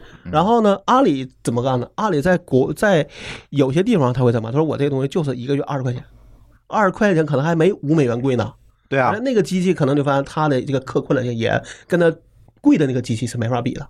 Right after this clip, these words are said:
Speaker 1: 嗯，嗯，嗯。
Speaker 2: 然后最近那个谁，腾讯出了个叫什么轻量云吧，套路一样的。
Speaker 1: 嗯。
Speaker 2: 为什么？他的目的就是说，我咔上一百万台，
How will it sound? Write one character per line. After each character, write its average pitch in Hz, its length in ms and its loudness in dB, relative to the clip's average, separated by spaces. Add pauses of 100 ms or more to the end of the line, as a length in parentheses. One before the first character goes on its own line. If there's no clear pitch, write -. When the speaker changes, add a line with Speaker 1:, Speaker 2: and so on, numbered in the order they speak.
(120)
Speaker 1:
嗯， 135 220 2
嗯， 160 80 -4
嗯。 170 140 -8
Speaker 2:
然 - 20 0
后 208 100 2
最 269 200 0
近 240 120 2
那 233 80 0
个 208 100 0
谁， 170 380 0 (600)
腾 170 200 0
讯 220 120 -2
出 - 120 -6
了 190 100 0
个 190 80 -2 (240)
叫 175 220 2
什 139 60 -2
么 147 160 -6
轻 226 200 -2
量 196 140 4
云 113 120 0
吧， 120 240 -2 (600)
套 233 160 -2
路 151 100 0
一 131 60 -2
样 185 180 0
的。 - 80 -8 (340)
Speaker 1:
嗯。 80 180 0 (100)
Speaker 2:
为 254 140 2
什 147 100 0
么？ 135 180 -2 (640)
他 370 240 0
的 320 80 4
目 190 140 2
的 135 80 -2
就 135 40 0
是 127 60 -2
说， 143 80 2
我 123 340 -2 (280)
咔 233 240 -2
上 220 240 0
一 220 80 -2
百 131 100 2
万 165 160 0
台， 135 260 -4